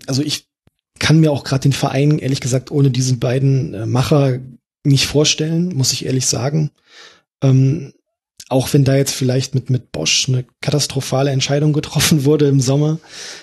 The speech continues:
ähm, die man jetzt eben ausbaden muss, traue ich das denen alle mal zu, definitiv.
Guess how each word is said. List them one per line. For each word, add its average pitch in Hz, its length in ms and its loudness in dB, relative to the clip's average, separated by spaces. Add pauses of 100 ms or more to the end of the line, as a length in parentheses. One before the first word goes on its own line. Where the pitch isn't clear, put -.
(180)
ähm, 127 340 2
die 120 120 0
man 131 120 2
jetzt 127 180 -2
eben 113 200 -6
ausbaden 131 580 -2
muss, 135 380 2 (580)
traue 131 260 2
ich 135 60 0
das - 160 -2
denen 127 280 2
alle 120 200 0
mal 117 280 0 (280)
zu, 120 400 0 (100)
definitiv. 113 720 -4